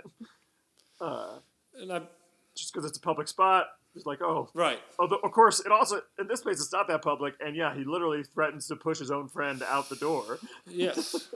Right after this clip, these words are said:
Speaker 2: and that's really well done.
Speaker 1: Eh.
Speaker 2: And he's saying, 'cause he has learned now that the reason why Harry is so despicable and why it makes,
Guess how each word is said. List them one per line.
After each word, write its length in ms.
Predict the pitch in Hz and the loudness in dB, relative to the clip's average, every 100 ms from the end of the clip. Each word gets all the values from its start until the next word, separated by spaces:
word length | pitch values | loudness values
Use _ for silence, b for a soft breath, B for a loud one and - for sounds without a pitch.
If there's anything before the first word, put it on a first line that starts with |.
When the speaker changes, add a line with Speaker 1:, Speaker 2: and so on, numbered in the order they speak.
| - | -10
Speaker 2:
and 420 | 160 151 143 147 | -8 -8 -10 -10
that's 420 | 147 156 160 160 | -4 -2 -2 -6
really 180 | 156 147 | -4 -2
well 220 | 139 131 120 | -2 -4 -4
done. 360 | 123 117 113 113 | -6 -6 -6 -4
Speaker 1:
Eh. 40 | |
Speaker 2:
And 80 | 170 | -4
he's 160 | 135 - | -4 -6
saying, 280 | 165 143 131 | -4 -4 -6
'cause 160 | 131 | -8
he 280 | - 180 180 | -8 -4 -4
has 240 | 151 175 135 | -2 -2 -2
learned 600 | 151 190 202 196 185 135 | -2 0 0 0 -2 -6
now 500 | 135 120 113 110 113 | -6 -6 -6 -8 -8
that 240 | 113 113 | -8 -10
the 80 | 127 | -10
reason 360 | 131 165 151 139 | -4 -4 -4 -6
why 260 | 131 127 123 | -6 -4 -4
Harry 300 | 127 147 135 | -6 -6 -4
is 80 | 127 | -6
so 120 | 135 | -8
despicable 440 | 120 - 180 151 139 | -10 -8 -8 -6 -6
and 80 | 143 | -4
why 100 | 143 | -4
it 120 | 151 | -4
makes, 360 | 185 208 - | -6 -6 -10